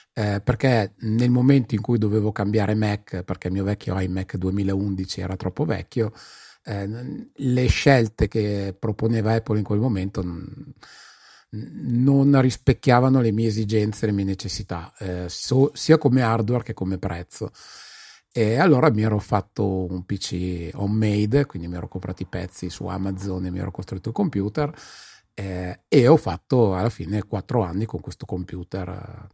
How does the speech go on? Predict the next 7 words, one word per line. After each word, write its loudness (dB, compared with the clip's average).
Mi -16
son -4
trovato 0
molto 8
bene, -2
devo -4
dirti. -2